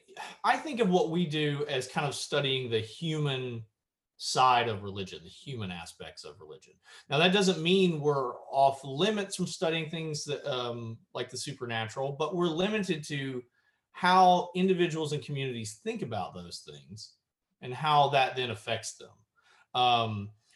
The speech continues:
but so we're not rendering a theological, uh, verdict on anything being particularly right or wrong. Instead, we're kind of looking at real world consequences of it. But that can have,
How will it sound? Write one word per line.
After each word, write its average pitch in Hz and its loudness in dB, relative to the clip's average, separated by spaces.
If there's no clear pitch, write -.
but 175 2
so 185 6
we're 202 8
not 196 6
rendering 165 2
a 120 0
theological, 139 2
uh, 107 -2
verdict 139 -2
on 120 -4
anything 117 -6
being 110 -4
particularly 104 -8
right 104 -6
or 98 -10
wrong. 110 -4
Instead, 107 -6
we're 110 -8
kind 120 -6
of 107 -10
looking 113 -8
at 95 -10
real 127 -2
world 113 -2
consequences 95 -10
of - -20
it. - -20
But 165 2
that - 0
can 240 -2
have, 147 0